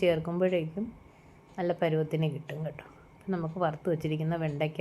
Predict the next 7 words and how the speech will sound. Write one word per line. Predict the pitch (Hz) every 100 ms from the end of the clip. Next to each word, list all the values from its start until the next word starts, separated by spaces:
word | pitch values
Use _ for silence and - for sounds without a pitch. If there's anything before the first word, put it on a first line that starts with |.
| 165
അതിലേക്ക് | 156 151 147 156 156
ചേർക്കാം. | 139 - 170 226 - - - - - - -
എന്നിട്ട് | 202 185 175
നന്നായിട്ടൊന്ന് | 160 165 160 160 165
മിക്സ് | 160 160 165
ചെയ്തതിന് | 156 160 160 156 160
ശേഷം | 151 147 220